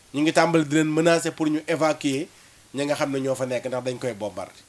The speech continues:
Waaw, ñu mel nii di dund lii, am ay jullit yu jàpp ne loolu ñuy dund buñ ko tal,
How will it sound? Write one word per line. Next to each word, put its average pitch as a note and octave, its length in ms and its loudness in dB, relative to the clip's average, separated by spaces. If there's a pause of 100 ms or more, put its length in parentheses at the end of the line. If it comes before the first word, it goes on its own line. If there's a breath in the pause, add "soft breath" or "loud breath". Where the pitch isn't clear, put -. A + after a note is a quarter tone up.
(500)
Waaw, B3 200 0
ñu E3 140 -6
mel G3+ 240 -2
nii E3+ 180 0
di D#3 120 -8
dund D#3+ 220 -2
lii, D3 220 0
am D3+ 220 -6
ay D3 240 -6
jullit C#3 260 -4
yu C3+ 160 -6
jàpp C#3 240 -2
ne B2+ 140 -6
loolu D#3+ 280 2
ñuy D#3 180 2
dund C#3 220 -4
buñ C#3 260 -4
ko C#3+ 100 -4
tal, G2+ 240 -8